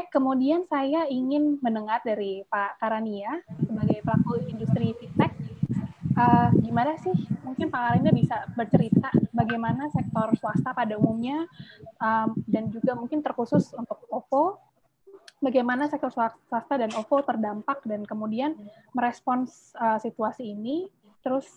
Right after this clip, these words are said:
mungkin juga bisa, eh, berbagi apa aja sih kendala di pengelolaan dan distribusi donasi yang, eh, yang dilakukan secara tunai maupun secara non tunai. Kalau nggak salah Pak Karania juga mau ada,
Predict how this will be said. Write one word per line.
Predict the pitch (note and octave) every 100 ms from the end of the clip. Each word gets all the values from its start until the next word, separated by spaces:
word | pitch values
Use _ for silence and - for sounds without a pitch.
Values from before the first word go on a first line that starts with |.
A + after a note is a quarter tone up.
| _ -
mungkin | A#3+ C#4
juga | D4 A#3+ A3+
bisa, | A3+ B3 -
eh, | - A3 G#3+
berbagi | G#3 G#3 G3+ G3+ C#4+ -
apa | A3 A3
aja | A3 A#3+
sih | D4
kendala | D4 A3+ G#3+ A3 -
di | A3 G#3 G#3
pengelolaan | - A3 G#3 G#3 A3+ A#3
dan | A3+
distribusi | G#3+ A#3+ G#3 G#3 A3
donasi | G#3+ G#3 G#3 C#4 B3
yang, | A3+ G#3+ _ _ _ _
eh, | - A3 G#3+ G#3+ G#3+ G#3+ - _ _ _ -
yang | B3+
dilakukan | A#3 A3 A3+
secara | - A3 G#3+
tunai | B3+ C4 C#4
maupun | C#4 G#3+ - B3
secara | B3 A3+ G#3+
non | G#3+ G#3+
tunai. | G#3 G#3+ G3+ G3 _ _ _
Kalau | A#3+ A3+
nggak | A3+
salah | G#3+ C#4+
Pak | D4+ C#4
Karania | A#3+ A#3+ C4+ D4+
juga | A#3+ A3+
mau | G#3+ A3
ada, | G#3+ G#3+ G#3+